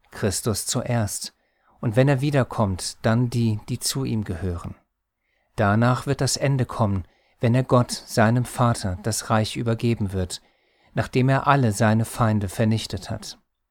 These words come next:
Denn Christus muss herrschen, bis er alle seine Feinde unter seine Füße erniedrigt hat. Als letzter Feind wird der Tod vernichtet werden. Denn in der Schrift heißt es,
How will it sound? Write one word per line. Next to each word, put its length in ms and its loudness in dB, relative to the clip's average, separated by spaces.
Denn 180 -10
Christus 560 -2
muss 300 -2
herrschen, 400 0
bis 160 0
er 180 0
alle 280 2
seine 280 2
Feinde 500 2
unter 360 0
seine 280 2
Füße 440 -2
erniedrigt 640 -2
hat. 300 -10
Als 240 -6
letzter 400 2
Feind 400 0
wird 140 -2
der 120 0
Tod 300 -2
vernichtet 520 -4
werden. 320 -4
Denn 100 -6
in 100 -2
der 120 0
Schrift 500 0
heißt 240 -2
es, 220 -4